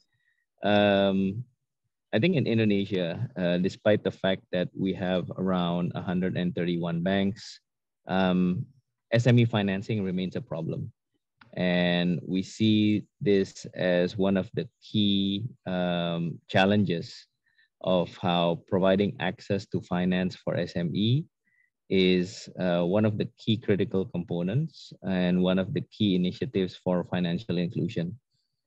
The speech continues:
Um, if you look at the demographic profile, uh, S M E roughly contributes, um,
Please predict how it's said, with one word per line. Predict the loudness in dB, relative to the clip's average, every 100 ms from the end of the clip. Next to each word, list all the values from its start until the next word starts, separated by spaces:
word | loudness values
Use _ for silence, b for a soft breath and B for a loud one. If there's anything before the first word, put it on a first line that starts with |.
| _ _ -4
Um, | 2 4 4 4 2 0
if | 0
you | 4
look | 4 4
at | 2
the | 2
demographic | 2 0 0 0 -2 -6
profile, | -8 -6 -4 -2 -2 -4 -6 -4
uh, | -4 -2
S | -4 -2
M | -2 0
E | 0 0 0 -2 -6 _
roughly | -2 0 0 0 -2
contributes, | 0 -4 0 0 2 0 0 -6 -18 -14 -4
um, | 0 2 2 0 0 -2